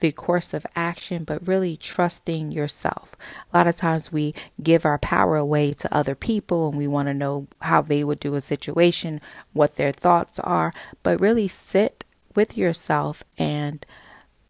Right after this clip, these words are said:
figure out what it is that you want and get really clear on that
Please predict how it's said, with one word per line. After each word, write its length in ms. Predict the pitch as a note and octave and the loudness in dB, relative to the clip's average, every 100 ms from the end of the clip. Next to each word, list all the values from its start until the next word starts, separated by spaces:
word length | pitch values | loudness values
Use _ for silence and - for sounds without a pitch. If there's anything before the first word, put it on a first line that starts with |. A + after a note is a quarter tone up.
| _ - | _ 2
figure 280 | G3 F#3+ | 4 4
out 200 | F3+ E3 | 2 2
what 120 | E3 E3+ | 2 0
it 120 | D#3+ | 2
is 180 | D#3 D3+ | 0 -2
that 240 | D3+ - | -6 -4
you 80 | D3+ | -4
want 500 | D3 D3 D#3 - - _ _ - | 0 0 0 -2 -12 _ _ -4
and 480 | D#3+ D3 C#3+ C#3+ - _ _ - | -2 0 0 -2 -8 _ _ -2
get 180 | D#3 - | -2 0
really 220 | D#3 D3 C#3 | 0 0 -2
clear 560 | - - E3 D3 C#3 - | -4 0 2 2 0 -2
on 240 | D3 C#3+ | -2 -2
that 380 | C3+ C3+ - | -4 -6 -10